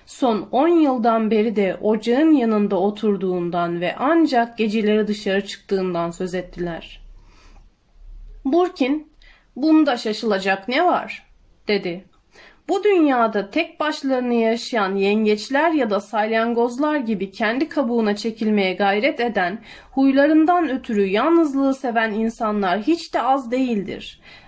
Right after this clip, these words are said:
Belki burada atavizm, insanoğlunun atalarının henüz toplumsal bir varlık olmadığı, kendi ininde yalnız başına yaşadığı zamanlara bir dönüş söz konusudur. Belki de bu sadece insan karakterinin değişik türlerinden biridir. Kim bilir?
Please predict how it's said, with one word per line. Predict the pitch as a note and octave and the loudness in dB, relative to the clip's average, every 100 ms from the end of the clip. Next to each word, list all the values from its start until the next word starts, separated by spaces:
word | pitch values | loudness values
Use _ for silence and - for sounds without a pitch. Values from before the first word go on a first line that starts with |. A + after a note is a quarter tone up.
| _ | _
Belki | D#4+ G4+ G4+ F4 D#4 | 0 0 0 -2 2
burada | E4 C4+ A3+ C4+ C#4 | 2 2 2 0 2
atavizm, | B3+ C#4 C4 C#4 A#3 G3+ F#3 - - | -2 -2 2 2 0 -4 -6 -6 -6
insanoğlunun | B3 B3+ F4+ F#4 E4+ C#4 B3 A#3+ A3+ | -4 -4 -2 2 2 2 2 0 0
atalarının | A3+ A3 A#3 A#3 G#3+ G#3 A#3+ | -2 0 0 2 2 2 2
henüz | C4+ D4+ D#4 - | 2 4 2 2
toplumsal | - C4+ C4 C4 C4+ D4+ D4+ C#4 | -4 -4 0 2 2 0 0 2
bir | C#4 | 0
varlık | B3 A#3 A3+ G#3 G#3+ | 2 2 2 -2 -2
olmadığı, | F3 D#4 D#4+ A#3 G3+ F#3+ G3 A#3 - - - | 0 2 2 2 0 -2 -4 -8 -18 -20 -8
kendi | - C4 C#4+ D4 | -2 0 2 0
ininde | F#4 E4 C#4+ A#3 G#3+ G3 | 0 4 4 4 2 2
yalnız | F#3+ A#3+ E4 E4+ D#4 A#3+ | 2 2 2 2 2 0
başına | B3+ C4 C4+ A3+ | -4 -2 -4 0
yaşadığı | G#3 A3 A#3+ G#3+ C4 C4+ | 0 0 -4 -2 0 0
zamanlara | A#3+ G#3+ G3 G3 F#3+ G#3 A#3 | 0 0 0 0 0 0 0
bir | B3+ A3 | -2 0
dönüş | G#3+ A#3 C#4 | 0 0 -4
söz | - C4+ - | -4 -6 -4
konusudur. | A3 F#3 F#3 F3+ E3+ D3+ - - _ - - - - _ | -4 -4 -6 -10 -8 -10 -12 -20 _ -20 -20 -20 -20 _
Belki | D#4+ G4 G#4 C#4 | 0 0 0 -2
de | A3+ A3+ | 0 -2
bu | C#4 | -4
sadece | - E4 D#4 C#4 C#4 | 0 0 2 0 -2
insan | B3+ B3+ D#4 E4 | -4 -4 -4 -4
karakterinin | E4 D4 A#3+ A#3+ A#3+ G#3 A3 B3+ | -2 -2 -2 0 0 0 0 0
değişik | A#3+ A#3+ - D#4 | 0 -2 -6 -10
türlerinden | - C#4+ A3 F#3 E3+ A3 C4 | -2 0 0 0 0 0 0
biridir. | C4 C#4+ C4 - - - | 0 0 -2 -4 -10 -6
Kim | - D#4 D#4 | 2 4 4
bilir? | D4 F#3 - - | 2 -2 -6 -12